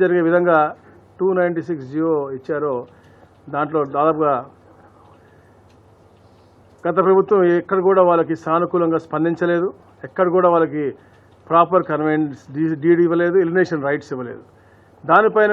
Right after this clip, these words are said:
కూడా మా ఎమ్మెల్యేలు అందరూ కూడా గౌరవ ముఖ్యమంత్రి గారిని గతంలో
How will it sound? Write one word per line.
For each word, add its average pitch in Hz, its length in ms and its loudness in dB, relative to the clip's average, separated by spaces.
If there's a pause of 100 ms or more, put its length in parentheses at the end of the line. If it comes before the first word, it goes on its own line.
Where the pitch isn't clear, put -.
కూడా 208 180 4
మా 185 140 4
ఎమ్మెల్యేలు 185 260 2
అందరూ 180 200 0
కూడా 180 160 4 (880)
గౌరవ 208 320 6
ముఖ్యమంత్రి 185 440 2
గారిని 160 260 2 (360)
గతంలో 185 380 6